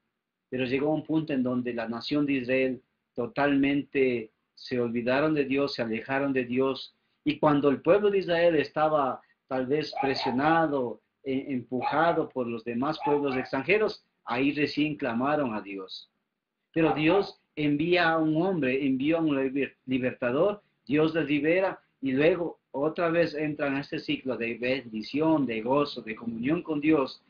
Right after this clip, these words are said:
hasta que nuevamente el pueblo de Israel se olvida de Dios.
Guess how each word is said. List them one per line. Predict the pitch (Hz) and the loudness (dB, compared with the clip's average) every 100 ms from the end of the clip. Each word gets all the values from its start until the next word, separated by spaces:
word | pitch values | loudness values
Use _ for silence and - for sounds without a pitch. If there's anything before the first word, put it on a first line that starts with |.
| _ - | _ -8
hasta | 123 - 117 | -8 -6 -6
que | 131 | 0
nuevamente | 139 151 135 139 139 143 135 - | 2 4 4 2 0 0 0 -2
el | 113 | -10
pueblo | - 131 135 131 | -4 -2 0 -2
de | |
Israel | 123 110 120 127 120 - _ _ | -2 -2 -2 0 -2 -8 _ _
se | - - | -14 -10
olvida | 101 110 117 104 | -8 -4 -4 -2
de | 95 | -4
Dios. | 92 92 - - | -8 -14 -18 -20